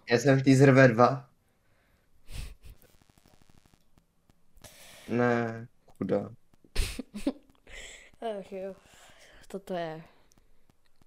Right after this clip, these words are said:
Speaker 2: Hej, Pikal, přestaň, jo? Jinak kontovi do videa ještě furt budu dávat ten obrázek Pika, jo?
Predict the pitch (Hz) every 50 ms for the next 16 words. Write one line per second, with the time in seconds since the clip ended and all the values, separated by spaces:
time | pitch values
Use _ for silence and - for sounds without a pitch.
0 | _ _ _ _ _ - - - - _ - 196 190 185 - - 196 185 185 -
1 | - - 190 - - - 165 160 156 156 165 196 196 - _ _ _ _ _ _
2 | _ _ _ _ _ - - _ _ _ - - _ - - - _ _ _ -
3 | 185 180 175 175 - - - - - - 185 180 175 180 180 180 180 170 175 175
4 | 180 175 180 170 - 185 170 - 190 180 185 175 180 175 180 175 170 170 175 -
5 | 180 165 - - 175 170 170 165 170 165 170 165 - - - - - 196 190 -
6 | 170 156 - - - - - - 170